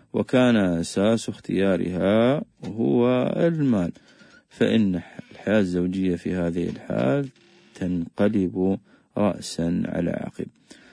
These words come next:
وكذلك أيضًا إذا كان لأجل الحسب والجمال، فقد ي-، فالجمال يذهب ولا يبقى،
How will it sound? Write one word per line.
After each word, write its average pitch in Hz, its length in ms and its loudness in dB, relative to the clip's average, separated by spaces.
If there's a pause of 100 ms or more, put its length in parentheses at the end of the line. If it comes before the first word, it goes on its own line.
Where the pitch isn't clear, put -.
(200)
وكذلك 202 680 2
أيضًا 143 340 2
إذا 107 320 0
كان 107 320 -2
لأجل 92 560 -2
الحسب 110 840 0
والجمال، 104 920 0 (540)
فقد - 360 -2
ي-، 156 360 4
فالجمال 127 640 2 (240)
يذهب 98 520 0 (440)
ولا 104 480 2
يبقى، 90 580 -2